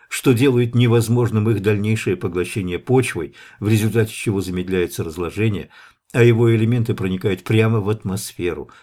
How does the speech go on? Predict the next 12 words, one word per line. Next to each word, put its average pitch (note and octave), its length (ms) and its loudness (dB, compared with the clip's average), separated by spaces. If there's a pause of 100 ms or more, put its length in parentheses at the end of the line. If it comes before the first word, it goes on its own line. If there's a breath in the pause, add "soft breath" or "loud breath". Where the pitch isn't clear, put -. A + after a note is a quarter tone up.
вызывая F#2+ 520 0
эпидемии F2+ 480 -4
болезней, C3+ 640 -2
даже A2 340 -4
таких B2+ 400 -8
как B2 180 -8
чума. G2+ 440 -8 (920)
«Пусть E3+ 400 2
мёртвые F#2 540 -2
хоронят A#2 460 0
своих G2+ 400 -4
мертвецов». F#2 800 -6